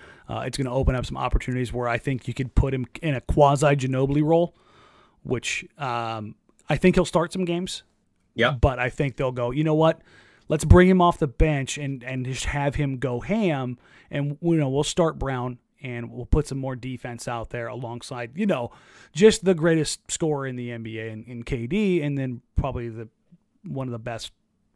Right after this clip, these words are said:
Speaker 1: uh, just point getters in general in James Harden, and let them kinda relax defensively during the regular season." I, I think it's gonna be a situation where they just kinda walk through it, and I think that's, that's
Speaker 2: Yeah.
Speaker 1: a, that's a thing where I,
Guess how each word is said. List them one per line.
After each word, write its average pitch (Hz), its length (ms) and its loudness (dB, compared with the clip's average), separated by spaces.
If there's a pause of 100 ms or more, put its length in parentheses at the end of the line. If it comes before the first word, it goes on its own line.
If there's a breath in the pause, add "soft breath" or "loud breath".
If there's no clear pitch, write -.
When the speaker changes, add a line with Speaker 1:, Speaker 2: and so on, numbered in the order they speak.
(140)
Speaker 1:
uh, - 260 -12
just 127 280 -8
point 131 360 6
getters 131 360 -6
in 117 100 -8
general 117 460 -8
in 117 80 -8
James 107 220 -12
Harden, 127 400 0 (540 loud breath)
and 156 340 -2
let 170 220 4
them 151 140 2
kinda 139 200 -4
relax 117 380 -8
defensively 120 560 -8
during 113 180 -10
the 110 60 -10
regular 110 300 -10
season." 135 460 2 (480 loud breath)
I, 147 200 -8
I 156 80 2
think 180 140 6
it's 165 120 0
gonna 175 160 4
be 156 220 0
a 143 60 0
situation 156 420 0
where 156 80 2
they 160 80 2
just 156 240 -4
kinda 165 160 4
walk 123 420 0
through 185 260 4
it, - 80 -8 (140)
and 123 240 -2
I 123 80 -4
think 143 180 -2
that's, 151 200 0
that's 156 160 -2
Speaker 2:
Yeah. 160 60 -2
Speaker 1:
a, - 40 -8
that's 156 200 2
a 180 40 2
thing 156 260 2
where 135 300 -2 (680 loud breath)
I, 156 100 -4